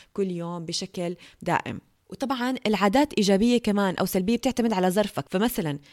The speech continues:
إذا أنت بدك تبني عضلات، ممكن إنه تاكل إشي فيه مثلًا، آه، peanut butter الصبح، هذا منيح لإلك.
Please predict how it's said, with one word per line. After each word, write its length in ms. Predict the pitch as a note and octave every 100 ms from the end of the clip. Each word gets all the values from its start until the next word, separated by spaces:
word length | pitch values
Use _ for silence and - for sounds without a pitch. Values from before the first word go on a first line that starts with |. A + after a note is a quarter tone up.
| _ -
إذا 200 | F3+ F3+
أنت 180 | C4+ B3+
بدك 340 | G3+ F3 F3+
تبني 320 | - B3+ G#3+
عضلات، 600 | G3 F3 F3+ F#3+ G3+ C#4 _ - _ _ _
ممكن 400 | G#3 B3+ - A#3 A3
إنه 160 | F#3+ F3+
تاكل 420 | G3 A3+ - F#3+
إشي 400 | - - G3 D#3+ -
فيه 280 | - F3+ D#3+
مثلًا، 420 | E3 D#3 D3 C#3+
آه، 360 | C3 B2+ F2+ - -
peanut 180 | A3 G3+ G3+
butter 200 | G3+ F3+
الصبح، 480 | F3 - G#3+ B3+ C4+
هذا 140 | A#3
منيح 380 | B3 C4+ C4+ G3
لإلك. 360 | - C#3 -